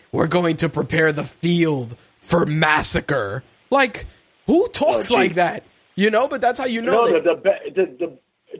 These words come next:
Speaker 2: the best part about that is that I don't even think that, that T N A or even, uh, Pop was like,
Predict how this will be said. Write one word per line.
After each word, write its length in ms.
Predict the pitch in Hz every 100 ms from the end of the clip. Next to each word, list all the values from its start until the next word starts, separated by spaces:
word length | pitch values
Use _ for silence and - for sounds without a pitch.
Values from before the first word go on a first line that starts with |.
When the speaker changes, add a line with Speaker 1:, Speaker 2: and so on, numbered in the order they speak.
| 170
Speaker 2:
the 20 |
best 320 | - 233 262
part 180 | 285 226
about 320 | 202 170 -
that 180 | 160 147
is 80 | 120
that 120 | 170
I 80 | 165
don't 120 | 262
even 200 | 220 180
think 140 | 170 160
that, 220 | 143 - _ -
that 260 | 113 113 -
T 160 | 170 165
N 120 | 151
A 220 | 151 147
or 180 | 131 135
even, 400 | 151 139 131 101 _ _ _ -
uh, 240 | 135 131 - - -
Pop 280 | 156 139 - - _ _
was 220 | 135 131 110
like, 340 | 131 120 -